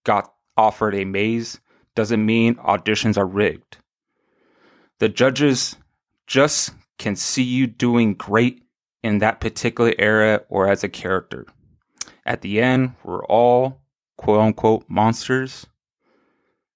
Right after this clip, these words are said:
and we're all getting laid off after Halloween." Look, I've seen a lot of outrageous posts going around <laughs> about Haunt and all that, you know, you guys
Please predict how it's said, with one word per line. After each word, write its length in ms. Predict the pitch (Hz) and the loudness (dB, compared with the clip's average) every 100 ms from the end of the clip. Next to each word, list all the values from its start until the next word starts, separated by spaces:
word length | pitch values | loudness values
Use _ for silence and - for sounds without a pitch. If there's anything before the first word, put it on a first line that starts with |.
| _ - | _ -12
and 160 | 113 95 | -10 -8
we're 240 | 98 - | -8 -8
all 640 | - 113 120 123 120 - - | 0 4 4 4 2 -4 -6
getting 300 | 101 107 98 | -2 0 0
laid 200 | 101 98 | 2 2
off 300 | 98 95 - | 2 -2 -6
after 300 | 101 95 - | -6 -4 -6
Halloween." 580 | 98 - 95 85 73 - - - _ _ _ _ _ _ _ _ _ _ _ _ _ _ _ _ _ _ - | -4 -2 -2 -4 -8 -12 -20 -20 _ _ _ _ _ _ _ _ _ _ _ _ _ _ _ _ _ _ -2
Look, 240 | 127 120 123 | 0 2 2
I've 160 | 131 | 0
seen 180 | - 165 | 2 2
a 80 | 123 | 4
lot 360 | 127 143 147 | 6 6 4
of 60 | 135 | 4
outrageous 460 | 131 123 131 117 - | 2 2 0 -2 -4
posts 400 | - 127 113 - | 0 0 -2 -4
going 240 | 120 117 | -2 0
around 320 | 110 113 110 - | -2 -2 0 0
<laughs> 100 | - | 0
about 320 | 151 127 107 104 | 0 2 2 2
Haunt 320 | 120 117 107 | 2 2 0
and 120 | 107 | 0
all 140 | 104 104 | 2 2
that, 340 | 104 104 - | 2 0 -2
you 80 | 101 | -2
know, 260 | 98 92 90 | -2 -2 -4
you 120 | 110 | -2
guys 280 | 104 98 95 | 0 0 -2